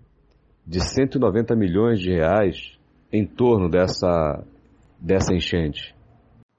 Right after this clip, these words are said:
Podemos tomar o caso de Manicoré, em que cerca de nove mil famílias perderam a sua produção agrícola, a sua produção agropecuária para a enchente.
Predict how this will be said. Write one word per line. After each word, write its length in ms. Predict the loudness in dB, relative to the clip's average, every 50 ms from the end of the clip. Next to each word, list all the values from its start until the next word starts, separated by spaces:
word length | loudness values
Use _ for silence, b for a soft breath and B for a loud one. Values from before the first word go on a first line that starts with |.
| _ _
Podemos 380 | -2 -2 0 2 2 0 0 0
tomar 240 | 0 0 2 2 2
o 40 | 0
caso 300 | 0 0 0 2 2 0
de 80 | 0
Manicoré, 640 | 0 0 0 0 0 0 0 2 2 2 0 0 -4 _ _ b b b b b b b
em 80 | -10 -8
que 100 | -6 -4 -4 -4 -6
cerca 360 | -6 -4 0 0 0 2 0
de 100 | 0 2
nove 240 | 2 0 0 0 0
mil 160 | 0 0 0
famílias 640 | -2 -2 -4 -4 -2 -2 -2 0 0 -2 -2 -4 -6
perderam 680 | -4 0 0 0 0 0 0 0 0 0 -2 -4 -6 -12 _ _ _ _ _ _ -6
a 140 | -4 -4 -4
sua 640 | -4 -4 -2 0 2 2 2 2 2 0 -2 -4 -8 -12 -18 -18 -18 -16 -16 -16 -14 -14 -14 -16 -16 -18 -20 -20 _ -14 -4 0
produção 440 | 0 2 2 2 0 0 0 2
agrícola, 600 | 0 0 0 0 0 0 0 0 -2 -2 -2 -2 -4
a 40 | -6
sua 160 | -4 -4 -4
produção 320 | -2 -2 -2 -2 0 -2 -2
agropecuária 760 | 0 -2 -2 -2 -2 -4 -2 0 2 2 2 2 2 0 -4 -6 _ _ _ b b b b b b
para 180 | -4 -2 0 0
a 40 | 0
enchente. 540 | 0 -2 -2 -2 -2 -2 -4 -8 -14 -20